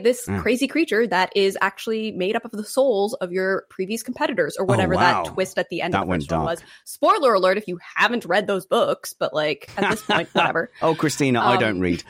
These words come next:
Speaker 2: Uh, but you have brought me on to a very important question.
Speaker 1: <laughs>
Speaker 2: Which driver would win, uh, the Hunger Games? So if you, if we're, we're teaming up in districts now. So I think District Haas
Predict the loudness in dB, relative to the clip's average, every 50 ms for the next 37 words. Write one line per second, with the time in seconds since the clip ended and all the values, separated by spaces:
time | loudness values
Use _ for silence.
0 | -20 -20 -12 -4 0 0 0 0 -2 0 2 2 2 2 2 0 2 2 2 2
1 | 0 0 0 0 0 0 2 2 2 2 2 2 4 4 4 4 4 2 4 4
2 | 2 2 2 0 0 -2 -2 -2 -2 -2 -2 -2 -2 -4 -4 -4 -4 -4 -6 -6
3 | -6 -4 0 0 0 0 0 -2 -6 -6 -6 -6 -4 -2 0 0 0 0 0 2
4 | 2 2 2 0 -4 -6 -4 0 2 2 2 2 0 -2 0 0 0 0 0 -2
5 | -4 -6 _ _ _ _ _ -6 -6 -6 -4 -2 -2 -2 0 2 0 0 0 -2
6 | -4 -4 -4 -4 -4 -8 -10 -14 -18 -16 -8 -2 -2 0 0 0 0 -2 -2 0
7 | 0 0 0 0 0 -2 -6 -6 -6 -4 -2 0 0 0 0 -2 -2 -2 -2 0
8 | 0 2 4 4 2 2 0 -2 -4 -6 -2 -2 -2 -4 -4 -4 -6 -6 -6 -4
9 | -4 -4 -4 -4 -6 -10 -16 -18 -8 -4 -2 0 0 0 0 0 2 2 2 0
10 | -2 -2 -2 -2 -2 -4 -8 -4 -4 -2 -2 -2 -4 -4 -4 -4 -4 -8 -18 _
11 | -8 -4 0 0 0 2 0 0 0 0 -2 -6